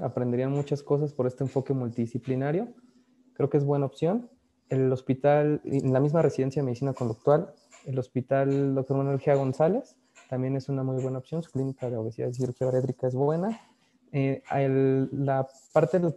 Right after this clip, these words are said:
de, como el colegio de cirugía bariátrica, que evalúa a los cirujanos y todo, también tiene un curso por ahí. También podría ser una buena opción, aunque está muy perfilado a esa población. Son dos como de los programas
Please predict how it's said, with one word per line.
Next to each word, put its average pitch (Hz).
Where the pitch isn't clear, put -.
de, 123
como 127
el 117
colegio 139
de 139
cirugía 127
bariátrica, 143
que 131
evalúa 127
a -
los 135
cirujanos 143
y -
todo, 160
también 131
tiene 135
un 135
curso 139
por 127
ahí. 156
También 127
podría 127
ser 131
una 131
buena 127
opción, 147
aunque 135
está -
muy 139
perfilado 131
a 127
esa 127
población. 123
Son 170
dos 165
como 156
de 127
los 120
programas 139